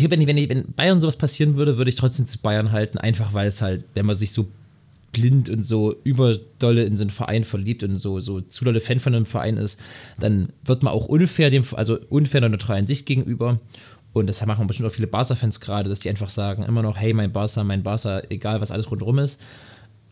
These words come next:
Ähm, traue ich mir auch, zu, wenn bei Bayern sowas wäre, dass ich dann nicht neutral genug drauf gucken könnte. Und bei Barca ist es ja so, ich mag den Verein,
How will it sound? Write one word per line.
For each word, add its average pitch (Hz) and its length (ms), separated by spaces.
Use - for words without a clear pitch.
Ähm, 110 180
traue 143 220
ich 147 100
mir 135 120
auch, 147 100
zu, 143 160
wenn 127 120
bei 113 100
Bayern 120 240
sowas 120 260
wäre, 123 160
dass 113 140
ich 110 80
dann 110 140
nicht 113 160
neutral 107 400
genug 117 240
drauf 120 260
gucken - 280
könnte. 160 520
Und 117 80
bei 110 80
Barca 120 300
ist 113 100
es 110 80
ja 107 80
so, 98 260
ich 104 140
mag 123 180
den 143 140
Verein, 117 480